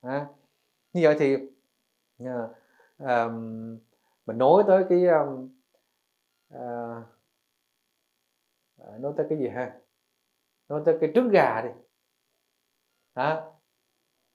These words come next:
Nó như thế nào? Hay là nói tới một cái em bé mà sinh ở trong ống nghiệm thì như thế nào? Nó có hai cái tế bào,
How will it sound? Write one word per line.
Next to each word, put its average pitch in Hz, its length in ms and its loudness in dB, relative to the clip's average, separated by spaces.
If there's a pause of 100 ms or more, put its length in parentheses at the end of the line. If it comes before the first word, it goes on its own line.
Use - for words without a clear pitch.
(560)
Nó 170 120 2
như 196 160 2
thế 165 80 -4
nào? 131 360 -8 (760)
Hay 165 140 0
là 151 120 6
nói 165 280 6
tới 202 120 6
một 160 320 4
cái 165 140 8
em 165 180 2
bé 190 200 10
mà 165 120 0
sinh 175 220 2
ở 160 160 2
trong 165 160 4 (500)
ống 233 180 2
nghiệm 131 180 -2
thì 123 120 -12
như 139 100 -4
thế 156 80 -8
nào? 139 260 -16 (1900)
Nó 202 160 2
có 254 100 6
hai 226 200 4
cái 180 120 0
tế 214 80 8
bào, 123 400 2